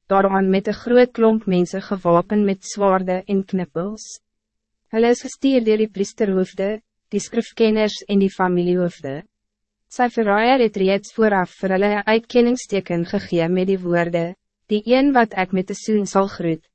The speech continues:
dit is hy. Arresteer hom en vat hom onder bewaking weg."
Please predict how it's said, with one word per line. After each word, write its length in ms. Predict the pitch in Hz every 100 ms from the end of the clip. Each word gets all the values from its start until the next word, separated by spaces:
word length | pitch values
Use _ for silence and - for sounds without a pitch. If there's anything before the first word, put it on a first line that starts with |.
| _
dit 160 | 185 185
is 180 | 180 175
hy. 280 | 170 170 - _ _ _ _ _ _
Arresteer 600 | 240 247 254 - 233 226
hom 160 | 202 202
en 120 | 208
vat 280 | - 220 214
hom 160 | 202
onder 260 | 190 196 190
bewaking 680 | 185 175 170 170 - 175 170
weg." 460 | 170 170 - -